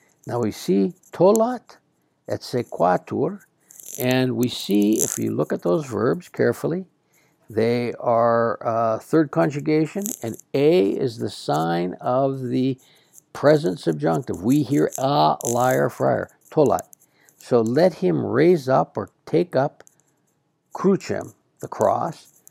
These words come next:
et sequatur me, and follow me.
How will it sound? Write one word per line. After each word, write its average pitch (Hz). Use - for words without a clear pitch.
et 127
sequatur 123
me, 104
and 107
follow 123
me. 117